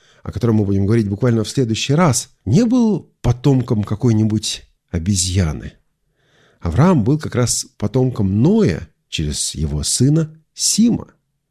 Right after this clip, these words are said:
Значит, спасать нужно было прежде всего людей. Услышьте, пожалуйста, это действительно отличается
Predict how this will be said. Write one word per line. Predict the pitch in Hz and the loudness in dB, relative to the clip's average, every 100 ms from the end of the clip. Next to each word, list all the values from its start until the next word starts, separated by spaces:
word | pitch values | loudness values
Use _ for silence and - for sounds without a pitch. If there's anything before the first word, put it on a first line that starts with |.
| _ - - - | _ -20 -20 0
Значит, | 120 143 - _ | 2 2 -2 _
спасать | - - 139 - 226 233 170 | -12 0 0 2 2 0 0
нужно | 165 139 139 | 0 0 0
было | 131 120 | 0 0
прежде | 123 175 175 135 | 0 2 2 0
всего | 131 - 117 147 147 - _ _ | -2 -2 0 2 0 -2 _ _
людей. | - 107 127 110 139 113 - - _ _ _ _ _ _ _ _ _ _ _ - | -4 -2 0 2 2 2 -4 -18 _ _ _ _ _ _ _ _ _ _ _ -6
Услышьте, | 113 190 202 - 85 | -2 2 2 0 -6
пожалуйста, | 80 62 58 55 - - _ - - | -6 -8 -8 -10 -16 -20 _ -8 -4
это | 127 135 110 - | 2 2 2 -2
действительно | 98 101 214 190 117 | -6 -2 0 2 0
отличается | 98 104 196 220 196 120 | 0 0 0 0 0 -4